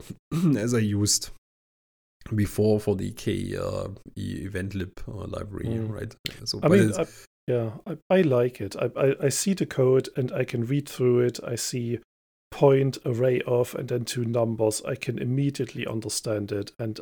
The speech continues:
Speaker 2: I, I know nothing of Kotlin before. So yeah, it's pretty intuitive.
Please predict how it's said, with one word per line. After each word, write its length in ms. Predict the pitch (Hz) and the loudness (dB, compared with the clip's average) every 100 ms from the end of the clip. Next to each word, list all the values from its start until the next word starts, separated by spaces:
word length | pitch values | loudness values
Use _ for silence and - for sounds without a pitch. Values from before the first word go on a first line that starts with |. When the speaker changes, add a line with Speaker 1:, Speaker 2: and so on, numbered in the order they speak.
| - | -6
Speaker 2:
I, 140 | 110 - - | -6 -6 -10
I 160 | 143 113 | -4 -2
know 260 | 117 120 123 - | -2 -4 -6 -6
nothing 600 | 127 123 - 110 101 101 _ _ | -4 -2 -4 -6 -8 -12 _ _
of 200 | - - | -14 -12
Kotlin 420 | - 117 - 101 104 | -4 -4 -4 -8 -8
before. 440 | 131 - 110 110 _ _ _ _ _ _ | -8 -4 -4 -4 _ _ _ _ _ _
So 360 | - 117 110 107 _ - | -2 2 2 -2 _ -4
yeah, 300 | 120 151 135 | 0 0 0
it's 140 | - | -6
pretty 280 | - 165 127 | -6 -6 -4
intuitive. 600 | 101 - 123 - 117 | -6 -4 -4 -4 -10